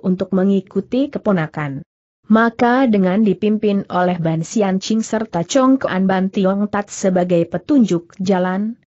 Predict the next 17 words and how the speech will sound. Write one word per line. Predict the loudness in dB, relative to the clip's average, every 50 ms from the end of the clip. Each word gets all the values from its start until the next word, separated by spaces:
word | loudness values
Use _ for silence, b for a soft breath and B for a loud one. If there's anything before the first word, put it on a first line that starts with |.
| _ _ _ -4
berangkatlah | -2 -2 -2 -2 -2 -4 -4 -2 0 0 0 0
He | 0 2 2 2 0 -2 _
E | 0 0 0 2 2
Im | 2 2 2
Hang | 2 2 2 2 0
sebagai | 0 0 0 0 2 2 2 2 2 2 2
bulim | 2 2 2 2 2 4
Beng | 4 4 4 2 0
Chu, | 0 0 -2 -2 -2 _ _ _ -16 -8
Ching | -2 0 0 0
Im | 2 2 2 2 2
Tot | 0 0 0 2 2
yang | 2 2 2 0 0
sebagai | -2 0 2 2 2 2 2 2 2
wakil | 2 2 0 -2 -2 0 0 0 2 4
Beng | 4 4 2 2 0
Chu, | 0 0